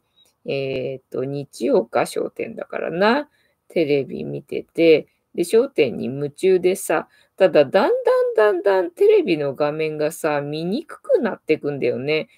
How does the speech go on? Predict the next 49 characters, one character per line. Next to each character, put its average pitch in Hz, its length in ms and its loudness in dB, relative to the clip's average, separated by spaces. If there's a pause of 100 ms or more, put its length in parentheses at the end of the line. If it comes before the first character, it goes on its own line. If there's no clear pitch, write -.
(180)
な 247 140 -2
ん 240 40 -10
か 190 100 2
見 190 300 0
え 320 100 -2
な 370 200 -2
く 254 120 -4
な 165 160 0
っ - 100 -10
て 143 120 -4
く 123 140 -6
ん 117 60 -10
だ 170 80 -2
よ。 - 80 -6 (320)
だ 175 140 0
か 156 60 0
ら 160 80 4
お 151 60 -2 (140)
か 349 200 2
し 370 300 2
い 311 40 2
な 175 360 0
と - 140 -8
思 139 160 -6
っ 143 40 -10
て、 - 200 -12
な 143 160 -6
ん 143 40 -10
か 147 120 0
見 160 280 -4
え 370 100 -2
に 415 160 0
く 415 220 6
い 330 100 6
な、 165 300 -2
見 175 220 -4
え 254 100 -4
に 330 180 -8
く 370 180 0
い 330 80 0
な 233 200 -2
っ 247 80 -12
て 170 100 -4
思 170 220 -4
い 190 40 -4
な 202 180 -6
が 160 100 -8
ら - 140 -10
さ、 - 260 -4